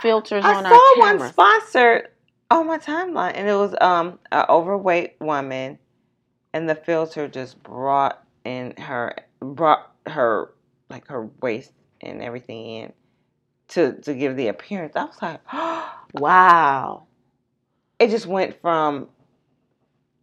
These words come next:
Speaker 1: And
Speaker 2: this
Speaker 1: just
Speaker 2: one
Speaker 1: shrank.
Speaker 2: side and just ma-
Speaker 1: Yeah.
Speaker 2: gave you a perfect,
Speaker 1: Yeah. So all these
Speaker 2: um,
Speaker 1: Photoshop
Speaker 2: subjectively
Speaker 1: like
Speaker 2: perfect, 'cause they're,
Speaker 1: Right.
Speaker 2: you know.
Speaker 1: Yeah, absolutely.
Speaker 2: But
Speaker 1: Subjectively.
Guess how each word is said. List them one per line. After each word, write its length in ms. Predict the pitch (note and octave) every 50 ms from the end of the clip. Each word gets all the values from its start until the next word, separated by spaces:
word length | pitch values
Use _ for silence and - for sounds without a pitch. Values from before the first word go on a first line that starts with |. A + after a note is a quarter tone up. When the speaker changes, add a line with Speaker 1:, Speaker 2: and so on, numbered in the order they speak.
| _ _
Speaker 1:
And 100 | F3 D3+
Speaker 2:
this 160 | D3+ F#3+ G3+ D#3+
Speaker 1:
just 160 | D3 C#3+ E3
Speaker 2:
one 100 | F#3 F#3+
Speaker 1:
shrank. 160 | A3 G#3+ G#3
Speaker 2:
side 160 | G#3+ F#3+ E3
and 140 | - F3 F3+
just 480 | E3 E3+ E3+ E3+ - - - _ _ -
ma- 100 | - -
Speaker 1:
Yeah. 240 | - - D3+ A#2 - -
Speaker 2:
gave 140 | - D#3+ D#3+
you 60 | D#3+ D#3
a 40 | C#3+
perfect, 500 | - - - D#3 D#3+ D#3+ _ - C#3 C3
Speaker 1:
Yeah. 440 | D3 F4 F#4 - E3 C#3 - - -
So 220 | - - G3+ F#3+
all 280 | - - A3+ A#3+ A#3+ A#3
these 140 | A#3 A3+ -
Speaker 2:
um, 60 | - -
Speaker 1:
Photoshop 440 | - A3 A3 A3+ A3 A3 A3 F#3+ F3+
Speaker 2:
subjectively 400 | - G#3+ A3 G3+ G3 - F#3+ F#3+
Speaker 1:
like 320 | G3 F#3+ F#3 F3 E3 - -
Speaker 2:
perfect, 600 | F3+ E3 C#3+ C3 - - - - - - _ _
'cause 120 | D#3+ C#3
they're, 100 | - B2+
Speaker 1:
Right. 200 | D#3+ D3+ - -
Speaker 2:
you 60 | -
know. 260 | D3 B2+ B2 B2 A#2+ -
Speaker 1:
Yeah, 120 | - A#2+ -
absolutely. 480 | - - C3 B2+ - - - A2+ - - -
Speaker 2:
But 20 | -
Speaker 1:
Subjectively. 720 | - C3+ B2+ - C#3+ C3+ - - - - - - - -